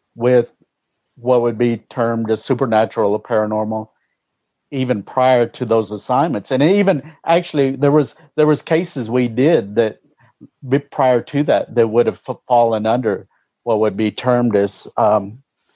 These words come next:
paranormal or supernatural. But, um, so I think that kind of, it facilitated us to get right into that and,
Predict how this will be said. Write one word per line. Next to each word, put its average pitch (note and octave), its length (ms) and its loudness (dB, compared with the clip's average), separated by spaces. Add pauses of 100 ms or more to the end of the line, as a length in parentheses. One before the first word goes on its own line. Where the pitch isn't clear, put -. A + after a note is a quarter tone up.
(260)
paranormal G#2+ 600 0
or G2 300 -6 (360)
supernatural. G#2 720 -6
But, G2 320 -6 (520)
um, G#2 440 -4 (340)
so - 160 -2
I D#3+ 100 2
think G#3 220 0
that E3 180 2
kind D#3+ 240 0
of, C3+ 140 -4 (1500)
it B2+ 380 0 (260)
facilitated D3 1080 -2
us A#2+ 380 0 (1500)
to B2 260 0
get B2+ 240 0
right B2 240 2
into C#3+ 260 -2
that G#2+ 240 2
and, A2 480 -6